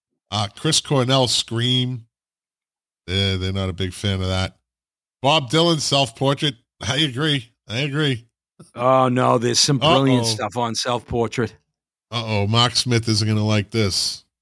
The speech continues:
Speaker 1: Mark Smith is not gonna like this. It's on the
Speaker 2: Is
Speaker 1: list,
Speaker 2: this
Speaker 1: though.
Speaker 2: Yes? Is it Yes?
Speaker 1: No, no, no.
Speaker 2: Is
Speaker 1: Even
Speaker 2: it Emerson,
Speaker 1: ba-, it
Speaker 2: Lake and Palmer?
Speaker 1: Yes.
Speaker 2: Is it Emerson Palmer?
Speaker 1: Yes, it is. I think he's
Speaker 2: Or is it,
Speaker 1: actually
Speaker 2: is it, is it,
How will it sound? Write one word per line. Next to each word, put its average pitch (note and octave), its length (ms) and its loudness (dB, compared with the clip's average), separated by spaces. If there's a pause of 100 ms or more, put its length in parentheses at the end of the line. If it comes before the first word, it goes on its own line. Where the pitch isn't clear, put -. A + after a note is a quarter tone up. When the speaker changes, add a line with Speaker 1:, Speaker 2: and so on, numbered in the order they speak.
(240)
Speaker 1:
Mark A2+ 240 -2
Smith A#2 320 -2
is - 160 -8
not A2 260 0
gonna A#2 160 0
like A2+ 280 2
this. - 440 -4
It's - 140 -8
on A#2 160 2
the A2 80 -4
Speaker 2:
Is B2+ 140 0
Speaker 1:
list, - 0 -
Speaker 2:
this B2+ 200 -2
Speaker 1:
though. B2+ 60 -4
Speaker 2:
Yes? C#3+ 360 2 (180)
Is A#2+ 140 -6
it B2+ 80 -4
Yes? C3 420 2
Speaker 1:
No, G2+ 80 -6
no, A2+ 240 -4 (100)
no. A2+ 320 -4 (720)
Speaker 2:
Is C#3 100 -2
Speaker 1:
Even C#3 160 2
Speaker 2:
it - 20 4
Emerson, D3 380 0
Speaker 1:
ba-, B2 80 -10
it - 80 -14 (260)
Speaker 2:
Lake E3 180 2
and E3+ 120 -2
Palmer? E3 340 2
Speaker 1:
Yes. D3 380 -2
Speaker 2:
Is B2+ 80 -4
it E3+ 80 4
Emerson F#3+ 300 2
Palmer? A3 180 -4 (180)
Speaker 1:
Yes, D3 400 -4
it F3+ 140 -2
is. F3 320 0
I D#3+ 120 -2
think G#3 240 -6
he's F#3 320 -4
Speaker 2:
Or F3+ 100 4
is E3 120 2
it, E3+ 140 2
Speaker 1:
actually - 80 -12 (120)
Speaker 2:
is E3+ 160 0
it, E3+ 140 0 (260)
is D#3+ 180 -2
it, F#3 120 2